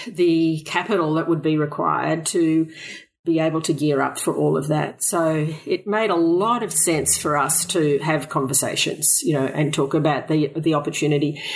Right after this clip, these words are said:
And as a business, we were really the only business at the time in Australia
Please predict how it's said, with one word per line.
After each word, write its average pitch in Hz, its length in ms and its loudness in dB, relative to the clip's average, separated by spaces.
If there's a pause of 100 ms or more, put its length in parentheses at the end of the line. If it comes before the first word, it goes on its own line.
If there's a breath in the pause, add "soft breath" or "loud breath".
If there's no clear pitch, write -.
(260 loud breath)
And 196 260 0
as 233 160 2
a 294 60 4
business, 202 840 2 (240)
we 254 220 2
were 247 200 0
really 208 380 0
the 180 300 -2
only 233 580 2
business 170 500 2
at - 120 -2
the 175 80 0
time 165 320 0
in 160 100 2
Australia 165 720 0